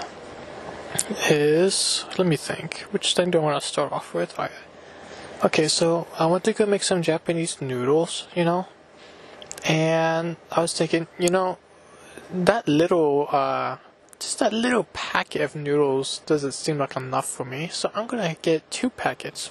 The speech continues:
which would be in two serving sizes. So I have a little pot, thinking, you know, it'd be good enough. So, you know, I'll start adding my mushrooms, my leek onion,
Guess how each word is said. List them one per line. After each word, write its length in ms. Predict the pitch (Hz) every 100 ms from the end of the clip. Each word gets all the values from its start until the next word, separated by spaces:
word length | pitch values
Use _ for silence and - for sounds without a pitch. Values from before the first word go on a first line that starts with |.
| -
which 220 | 139 -
would 100 | 143
be 100 | 139
in 200 | 135 135
two 200 | - 160
serving 340 | 131 - 156 127
sizes. 540 | - 127 147 185 - - - - - - - -
So 640 | - 151 143 139 135 143 - - - - - - - - - -
I 60 |
have 200 | 180 180
a 60 | 160
little 280 | 143 160 170
pot, 460 | - - 131 135 - - - - - - - - - - -
thinking, 480 | 160 147 156 151 147 -
you 120 | 220
know, 300 | 185 165 170
it'd 120 | 165 160
be 120 | 170
good 180 | - 147
enough. 520 | 151 135 135 - - - - - - - - -
So, 480 | - - 165 160 160 - - - - -
you 100 | -
know, 160 | 165 143
I'll 60 | 151
start 280 | - 180
adding 160 | 160 156
my 60 | 143
mushrooms, 920 | 135 147 - 156 147 147 151 151 -
my 120 | 143
leek 320 | 135 143 -
onion, 720 | 147 147 143 147 151 151 151